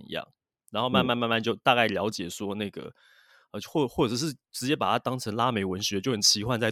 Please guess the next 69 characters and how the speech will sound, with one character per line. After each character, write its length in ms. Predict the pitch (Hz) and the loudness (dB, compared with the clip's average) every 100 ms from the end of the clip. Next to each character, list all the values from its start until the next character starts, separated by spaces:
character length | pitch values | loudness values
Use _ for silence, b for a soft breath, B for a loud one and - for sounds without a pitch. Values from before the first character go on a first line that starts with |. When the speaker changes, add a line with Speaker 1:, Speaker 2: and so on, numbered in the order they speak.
| - | -2
Speaker 1:
读， 140 | 92 71 | -12 -12
你 80 | |
知 100 | 76 | -10
道， 100 | 71 | -8
<laughs> 40 | - | -6
就 80 | - | -8
是 300 | - 139 147 | -8 -6 -6
可 140 | 123 | -6
能 100 | 101 | -8
是 100 | 107 | -4
魔 220 | 120 95 | -2 0
法 260 | 120 101 87 - | 2 0 -2 -10
的 80 | 113 | -2
生 240 | 104 - 98 | 0 2 -2
物 120 | 120 | -4
之 140 | 101 104 | -4 -2
类， 160 | 104 | -2
Speaker 2:
嗯。 60 | 92 b b - | -4 b b -2
Speaker 1:
这 100 | 143 | 0
样 100 | 107 | 0
去 180 | - | 0
认 260 | 120 - 196 | 2 2 0
知 200 | - - | -4 -6
它， 280 | 110 196 95 | -4 -4 -4
Speaker 2:
对。 60 | - _ - | -8 _ -10
Speaker 1:
读 120 | 127 | -4
起 140 | 143 117 | -2 -2
来 100 | 117 | -2
还 100 | 113 | -2
蛮 180 | 104 | -2
有 160 | 110 82 | 0 -2
意 160 | 107 101 | -4 -8
思。 240 | - - _ _ | -12 -14 _ _
不 80 | 202 | -2
晓 260 | - 95 | 2 2
得 360 | 90 92 90 92 - | 0 -2 -2 -4 -8
这 140 | 147 | -6
个 280 | 110 76 76 | -4 -6 -6
书 260 | - 143 | -4 -2
当 200 | 147 139 | 2 2
初 320 | 156 147 131 139 | 2 0 0 0
选 280 | - 98 | 0 -2
进 240 | 82 127 107 | -2 -2 -2
来 120 | 82 - 80 | -4 -6 -10
啊， 160 | - - _ _ | -14 -16 _ _
它 140 | 156 | 0
有 80 | 143 | 2
没 60 | 151 | 2
有 40 | |
针 280 | 139 147 151 | 2 0 2
对 160 | 151 | 2
一 60 | 127 | 4
个 100 | 110 | 2
特 200 | - 131 | 0 0
定 160 | 113 104 | 0 0
的 80 | |
T 300 | 87 - 104 | -2 -4 -4
A， 200 | 92 95 | -2 -2
就 120 | 95 101 | -2 -6
是 40 | |
这 120 | 101 | -4
本 100 | 120 | -4
书 140 | 87 110 | -4 -6
的 40 | |
T 280 | 98 - 101 | -6 -6 -8
A 100 | 98 | -6
大 180 | 98 95 | -4 -4
概 60 | 76 | -4
是 160 | - | -10